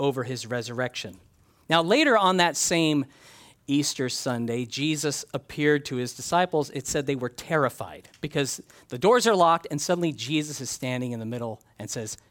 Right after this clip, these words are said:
"Peace unto you." They're like, "Whoa." He invited them to touch his body. He says, "Look, look at my hands. Touch me and see. Do you have any food here?"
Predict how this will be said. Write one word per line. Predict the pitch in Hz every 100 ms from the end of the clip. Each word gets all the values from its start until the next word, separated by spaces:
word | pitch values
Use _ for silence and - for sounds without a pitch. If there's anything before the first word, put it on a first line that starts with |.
| _
"Peace | - - 156 -
unto | 113 107 104
you." | 95 80 - _ _ _ -
They're | 110
like, | 98
"Whoa." | 104 101 110 101 87 82 - _ _ _ _ _ _ _ _ _ _ _
He | 147
invited | 143 139 151 151
them | 165
to | 123
touch | - 143 -
his | 123 104
body. | 117 131 143 165
He | 143
says, | 123 135
"Look, | 160 165 -
look | 131
at | 123
my | 120 107
hands. | 156 165 175 170 165
Touch | - 165 -
me | 165
and | 135
see. | - 170 180 190 185
Do | - - -
you | 147
have | 190
any | 160
food | 127 - 202 220
here?" | 185 196 208 208 202